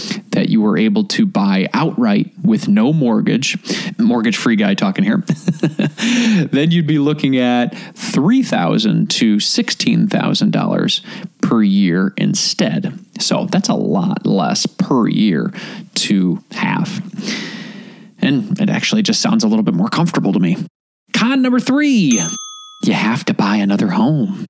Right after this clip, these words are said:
Okay, let's say you decide to sell your house and you get a few hundred thousand dollars back. That's pretty impressive. That's pretty sweet, right? Now it's time for the next step. Where are you gonna live now,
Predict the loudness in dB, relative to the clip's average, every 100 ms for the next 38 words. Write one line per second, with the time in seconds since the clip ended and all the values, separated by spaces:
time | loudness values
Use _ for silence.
0 | _ _ _ -2 0 2 2 0 0 2
1 | 2 2 0 0 2 0 0 0 0 0
2 | 2 2 2 2 0 0 2 2 4 2
3 | -2 -2 0 0 0 0 2 0 0 -2
4 | 0 2 2 2 2 2 2 0 -2 -2
5 | -2 -6 -6 -4 -2 -2 -2 -2 -2 -2
6 | -2 -4 -2 -2 0 -2 -2 -2 -2 -2
7 | -6 -6 -8 -2 0 2 0 0 0 0
8 | 0 -2 -4 -4 -2 -4 0 2 2 0
9 | -2 -2 0 0 2 2 0 -2 -2 -2
10 | -2 -4 -8 -10 -12 -16 -20 _ -2 2
11 | 2 2 0 2 0 0 0 0 0 0
12 | -2